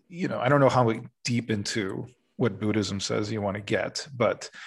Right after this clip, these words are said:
that's, you know, that's one method of dealing with desire. And he also talks about Zen Buddhism, which is kind of its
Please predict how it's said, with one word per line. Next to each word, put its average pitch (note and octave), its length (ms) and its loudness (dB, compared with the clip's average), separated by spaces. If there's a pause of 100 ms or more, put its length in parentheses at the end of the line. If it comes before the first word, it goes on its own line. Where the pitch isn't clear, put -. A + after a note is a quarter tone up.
(180)
that's, - 540 2
you C#3+ 100 2
know, G2 120 0
that's A#2 240 2
one A2 640 0
method G#2+ 480 -2
of A2 500 -4
dealing A2+ 260 4
with G2+ 120 -4
desire. G#2 480 -2
And C3 80 4
he E3 80 6
also D3+ 200 6
talks B2 340 2
about G#2+ 340 0 (880)
Zen C3 340 2
Buddhism, G2+ 560 -6
which G2+ 180 -6
is G#2 200 -8
kind A2+ 200 -6
of F#2+ 100 -4
its G#2+ 140 -8